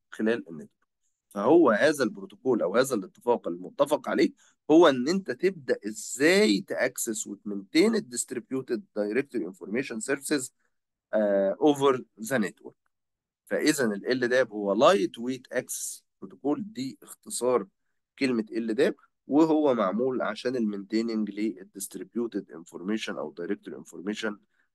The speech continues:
على النتورك. طيب ال ال داب ده بيشتغل ازاي؟ ال ال داب ده زي ما احنا قلنا قبل كده ان ال ال داب ده هو معمول عشان خاطر يخزن المعلومات ال-، بتاعة اليوزر of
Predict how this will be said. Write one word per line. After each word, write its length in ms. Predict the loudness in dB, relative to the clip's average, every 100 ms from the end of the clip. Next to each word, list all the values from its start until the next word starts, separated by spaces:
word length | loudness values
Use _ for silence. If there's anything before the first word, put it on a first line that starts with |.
| _
على 440 | -4 0 0 -2 -6 -8
النتورك. 580 | -10 -10 -18 -20 _ _ _ _ _ _ _ _
طيب 480 | -6 -4 -4 -6 -6 -6
ال 340 | -2 0 2
ال 40 | 2
داب 180 | 2
ده 100 | 0
بيشتغل 480 | -4 -4 0 0 0
ازاي؟ 380 | -4 -8 -18 -20 _ _ _ _ -4
ال 120 | 0
ال 200 | 2 2
داب 240 | 2 0 4
ده 220 | 4 6
زي 240 | 4 2
ما 60 | 0
احنا 180 | 0 0
قلنا 300 | 0 0 0
قبل 200 | -2 -6
كده 300 | -4 0 0
ان 120 | 0
ال 160 | -2 2 2
ال 40 |
داب 240 | 2 0 2
ده 260 | 0 0 -4
هو 200 | 0 0
معمول 520 | 0 -2 -2 -4 -2
عشان 380 | -4 -2 -2 -4
خاطر 340 | -4 -6 -4
يخزن 760 | -6 -4 -2 -2 -2 -2 -2 -2 -8
المعلومات 760 | -2 0 0 -2 -4 -2 -2 -6 _ -12
ال-، 160 | -10 -10 _ _ _ _
بتاعة 380 | -2 2 2 0
اليوزر 600 | -4 0 2 2 2 0 -4 _ _ _ _ _
of 120 | 0